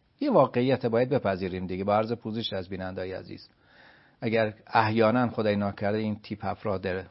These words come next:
بینندهٔ ما هست که انشالله نیست. بعضی پدر مادرها مسئولیت پذیریشون اشکال داره. یعنی چی؟ یعنی برای اینکه بچه ساکت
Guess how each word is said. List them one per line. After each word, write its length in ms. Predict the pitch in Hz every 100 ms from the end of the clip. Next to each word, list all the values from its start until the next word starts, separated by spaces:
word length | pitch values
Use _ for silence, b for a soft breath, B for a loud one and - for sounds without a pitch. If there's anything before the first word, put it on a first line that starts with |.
| _
بینندهٔ 460 | 107 98 92 95 92
ما 180 | 95
هست 360 | 85 90 - - _ -
که 80 |
انشالله 360 | 113 - 107 117
نیست. 300 | 104 82 - B B B B B -
بعضی 260 | 269 247
پدر 260 | 214 208 185
مادرها 340 | 175 165 208
مسئولیت 800 | 208 151 143 - - 139 139 135
پذیریشون 680 | - - 127 135 175 - 110
اشکال 420 | 98 - - 92
داره. 240 | 90 95 98
یعنی 200 | 107 123
چی؟ 380 | - 156 135 135 B B B -
یعنی 180 | 160 214
برای 160 | 185
اینکه 200 | 208 170
بچه 300 | 151 139 -
ساکت 540 | 123 - 131 - 135